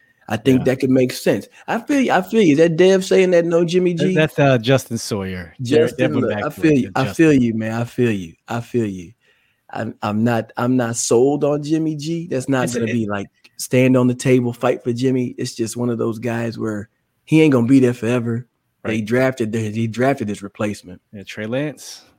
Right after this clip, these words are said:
Speaker 1: And it's only time until they make that switch. So
Speaker 2: Yeah.
Speaker 1: is it this year or is it gonna be next year?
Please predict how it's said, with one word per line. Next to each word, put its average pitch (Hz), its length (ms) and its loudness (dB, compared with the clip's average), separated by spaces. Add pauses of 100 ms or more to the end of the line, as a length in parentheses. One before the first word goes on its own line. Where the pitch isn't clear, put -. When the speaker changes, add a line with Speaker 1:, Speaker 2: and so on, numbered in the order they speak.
(580)
Speaker 1:
And 120 140 0
it's 107 160 -8 (100)
only 127 640 4
time 104 680 -4 (260)
until 113 300 -4
they 107 120 -4
make 104 280 -6
that 95 140 -12
switch. - 640 -14 (240)
So 101 440 -6
Speaker 2:
Yeah. 90 100 -16 (220)
Speaker 1:
is 107 200 -4
it 101 160 -4
this 165 280 0
year 160 420 4 (360)
or 107 100 -2
is 104 80 -2
it 101 60 -6
gonna 107 180 -4
be 104 120 -6
next 131 400 -2
year? 117 400 0